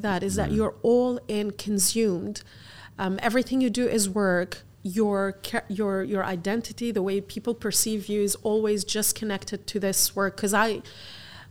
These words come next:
Speaker 1: organically also, and not, uh, not deliberately, became the face of the Modest.
Speaker 2: Mm.
Speaker 1: So people also identified with that. And so when it closed,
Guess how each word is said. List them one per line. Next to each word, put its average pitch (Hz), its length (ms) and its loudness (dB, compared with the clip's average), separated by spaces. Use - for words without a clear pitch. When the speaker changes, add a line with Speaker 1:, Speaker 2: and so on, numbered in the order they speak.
Speaker 1:
organically 220 680 4
also, 196 540 0
and 190 200 0
not, 196 400 -2
uh, 180 320 2
not 208 500 -2
deliberately, 196 840 0
became 202 360 0
the 190 80 -2
face 202 420 0
of - 220 -8
the 170 80 -2
Modest. - 520 -4
Speaker 2:
Mm. 76 220 -2
Speaker 1:
So - 180 0
people 214 280 -2
also 208 340 2
identified 180 680 -2
with 170 180 -6
that. 160 260 -6
And 247 160 2
so 254 460 4
when 214 320 4
it - 160 -6
closed, 240 640 2